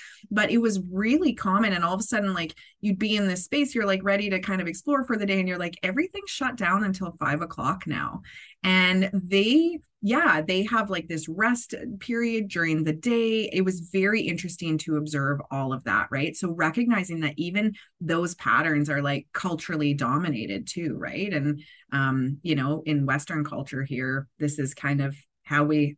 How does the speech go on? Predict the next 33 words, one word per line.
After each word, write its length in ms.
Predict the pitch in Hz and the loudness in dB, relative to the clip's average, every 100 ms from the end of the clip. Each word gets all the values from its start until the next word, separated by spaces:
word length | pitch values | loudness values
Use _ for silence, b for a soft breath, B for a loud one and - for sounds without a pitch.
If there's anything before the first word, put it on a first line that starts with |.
| - | 2
operate, 560 | 160 185 214 170 165 156 | 4 4 0 -2 -2 0
and 140 | 147 | 0
we're, 240 | 143 147 143 B B _ | 2 0 -2 B B _
and 160 | 185 180 | -2 0
we 160 | 185 | 0
eat 320 | 190 247 302 - | 2 4 4 2
so 240 | 226 185 | 2 2
much 200 | 214 202 | 2 0
of 60 | 170 | 0
our 100 | 160 | 0
heavy 320 | 165 160 160 | -2 0 2
meals 420 | 143 165 165 156 - | 2 2 0 -2 -2
at 180 | 151 143 | -2 0
nighttime 600 | 143 214 - 156 139 143 | 0 0 -2 -2 0 -2
too, 360 | 170 214 165 | -2 0 2
when 280 | 147 143 147 | 2 2 2
really, 500 | 165 196 170 156 147 b b | 0 0 2 0 -2 b b
you 140 | - 165 | -4 2
know, 420 | 147 147 151 180 - | 2 2 0 -4 -8
we 200 | 165 185 | -4 -2
could 140 | 185 | -2
be 220 | 185 156 - | -2 -4 -4
burning 360 | - 160 180 175 | 0 2 2 0
that 180 | 156 151 | 2 4
off 240 | 160 156 | 4 2
during 280 | - 160 151 | -2 0 2
the 100 | 143 | 0
day 160 | 147 151 | 2 0
and 100 | 135 | 2
eating 320 | 147 147 139 | 2 2 2
lighter 320 | 131 139 131 | 0 0 -2
at 140 | 123 | -4
night 200 | 156 151 | -6 -6